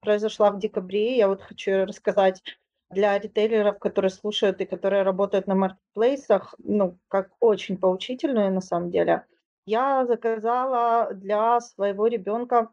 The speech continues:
довольно-таки дорогой подарок на Новый год. Вернее, даже не я, а её сестра через меня. <laughs> Двенадцатилетняя. Она на это, ну, как бы выделила свои заработанные деньги, то есть это было всё так красиво. Мы с ней вместе выбирали эту куклу.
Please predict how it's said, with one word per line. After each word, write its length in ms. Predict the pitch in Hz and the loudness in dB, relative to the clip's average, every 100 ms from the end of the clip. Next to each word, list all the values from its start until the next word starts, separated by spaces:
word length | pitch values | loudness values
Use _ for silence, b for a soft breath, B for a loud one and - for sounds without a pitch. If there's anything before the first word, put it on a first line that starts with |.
| - | -8
довольно-таки 680 | 202 190 233 254 233 208 226 | -4 0 2 0 -2 -6 -4
дорогой 340 | 202 196 196 220 | -2 0 0 0
подарок 400 | 190 196 208 - | 0 0 0 -2
на 80 | 185 | 0
Новый 200 | 196 185 | 0 0
год. 160 | 170 - | -4 -4
Вернее, 280 | 202 214 226 | -6 -2 0
даже 260 | 214 196 208 | 2 0 -2
не 140 | 196 | -2
я, 180 | 208 196 | -2 0
а 120 | 185 | 0
её 200 | 185 190 196 | 0 0 -2
сестра 480 | - - - 160 | -4 -8 0 0
через 300 | - - - | 0 -6 -4
меня. 340 | 196 196 196 - | -2 0 -2 -4
<laughs> 1000 | 269 - 254 - 233 _ _ - _ _ _ - | -4 2 0 2 -4 _ _ -20 _ _ _ -8
Двенадцатилетняя. 1000 | 202 208 202 196 - 226 208 180 175 175 | -4 -2 -2 -4 -2 2 2 0 -4 -4
Она 240 | 202 214 262 | -2 -2 -2
на 120 | 233 | -2
это, 420 | 220 220 196 190 | -2 0 2 0
ну, 160 | 196 190 | -2 -4
как 180 | 190 180 | -2 -2
бы 100 | 185 | 0
выделила 500 | 202 202 190 185 180 | -2 -2 -2 0 -2
свои 300 | 180 185 190 | -2 0 0
заработанные 680 | 175 175 175 180 175 170 165 | 0 -2 0 -2 -2 -6 -6
деньги, 380 | 190 254 233 208 | 0 0 0 -2
то 140 | - | -2
есть 180 | 175 - | -2 -4
это 160 | 185 | -2
было 220 | 175 175 175 | -2 0 -2
всё 200 | - 190 | -2 -2
так 160 | 180 | -4
красиво. 760 | - 202 202 - 220 208 180 170 | -2 -4 -4 -6 -4 0 0 0
Мы 140 | 185 202 | 0 -6
с 120 | - | -6
ней 100 | 202 | -6
вместе 440 | 196 220 208 - 180 | 0 2 0 -4 -4
выбирали 840 | 190 185 196 202 202 185 180 175 | -4 -2 -2 0 0 2 0 0
эту 220 | - 175 | -4 -4
куклу. 760 | 185 - 233 233 226 214 202 202 | -8 -2 -2 -2 0 2 2 -2